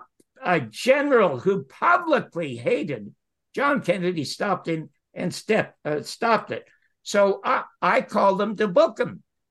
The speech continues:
And he says, "You'll never get away with it." And I said, "Listen, I have the most successful show, morning show in America."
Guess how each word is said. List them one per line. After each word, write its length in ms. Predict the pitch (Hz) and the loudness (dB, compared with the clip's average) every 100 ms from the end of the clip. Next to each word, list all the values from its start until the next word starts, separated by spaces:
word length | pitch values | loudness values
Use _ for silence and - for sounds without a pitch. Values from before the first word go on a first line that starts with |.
| _ | _
And 140 | 160 196 | -4 -2
he 120 | 180 | -2
says, 340 | 190 190 143 | 0 0 0
"You'll 120 | 190 | -4
never 300 | 190 190 190 | -2 0 0
get 220 | 185 202 202 | 0 0 0
away 320 | 208 262 302 | -2 0 0
with 240 | 359 175 | -2 -4
it." 120 | 143 - | -6 -4
And 80 | 170 | 0
I 100 | 180 | 0
said, 260 | - 208 | -2 -4
"Listen, 320 | 202 262 - | 0 -2 -4
I 120 | 160 156 | -6 -4
have 160 | 156 | -4
the 80 | 160 | -6
most 320 | 175 208 185 | -4 -4 -4
successful 640 | 180 143 185 208 - 233 208 | -6 -8 -6 -6 -6 -6 -8
show, 560 | - 185 165 175 - _ _ _ _ _ _ _ _ | -4 -2 0 0 -2 _ _ _ _ _ _ _ _
morning 540 | - 160 240 277 233 170 | 0 4 6 4 2 0
show 400 | 143 214 226 247 | 0 0 4 4
in 100 | 208 | 4
America." 800 | 214 262 381 440 - 220 - | 0 0 2 0 0 -2 -4